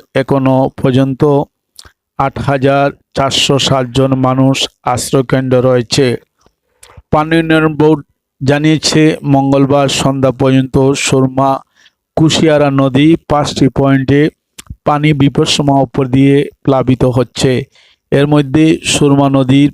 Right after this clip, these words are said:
পানি কানাইঘাট পয়েন্ট একশো ষোলো সেন্টিমিটার, কুশিয়ারা পানি আলমদি পয়েন্টে তিরাশি সেন্টিমিটার,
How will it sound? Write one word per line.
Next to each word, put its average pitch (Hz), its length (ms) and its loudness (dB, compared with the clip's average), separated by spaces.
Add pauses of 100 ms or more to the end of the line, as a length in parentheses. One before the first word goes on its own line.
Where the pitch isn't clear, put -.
(100)
পানি 135 440 0 (100)
কানাইঘাট 131 560 -2 (100)
পয়েন্ট 139 460 -2 (600)
একশো 156 680 0 (340)
ষোলো 160 400 2
সেন্টিমিটার, 147 840 0 (260)
কুশিয়ারা 135 480 0
পানি 135 520 0 (460)
আলমদি 135 640 2 (180)
পয়েন্টে 139 600 0 (560)
তিরাশি 156 680 2 (520)
সেন্টিমিটার, 143 800 0